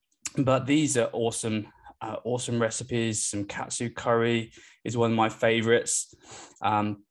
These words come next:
if you're looking for that protein kick at lunchtime, go check it out. precision prep dot U K forward slash L P T. Okay, so let's get into today's episode, the first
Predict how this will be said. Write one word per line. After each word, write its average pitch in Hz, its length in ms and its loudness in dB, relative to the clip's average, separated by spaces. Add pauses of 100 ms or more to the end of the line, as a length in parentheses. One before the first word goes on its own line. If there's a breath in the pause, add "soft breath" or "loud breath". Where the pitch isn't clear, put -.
if 135 180 -6
you're 139 120 4
looking 160 400 6
for 156 100 2
that - 300 0
protein 131 680 0
kick - 400 -6 (300)
at 113 180 -8
lunchtime, 135 840 2 (220)
go 135 200 6
check 170 300 0
it 143 100 6
out. 110 220 2 (420)
precision 135 420 0
prep 131 380 0 (320)
dot - 240 -6
U 117 120 0
K 110 480 2 (1900 soft breath)
forward 180 280 4
slash 107 300 -2
L 117 160 2
P 104 160 -2
T. - 340 -8 (340)
Okay, 107 380 0
so - 140 0
let's 214 160 6
get 254 120 4
into 226 120 0
today's 220 320 4
episode, 175 880 4
the 139 80 -2
first 208 580 -2